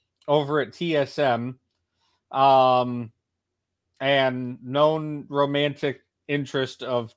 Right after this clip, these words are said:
Doublelift, um, ma-, recently made a comment on his Twitch stream, um,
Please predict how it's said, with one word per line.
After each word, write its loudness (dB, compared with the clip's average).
Doublelift, 0
um, -4
ma-, 2
recently -2
made 0
a -2
comment -2
on 2
his -6
Twitch -2
stream, -8
um, 4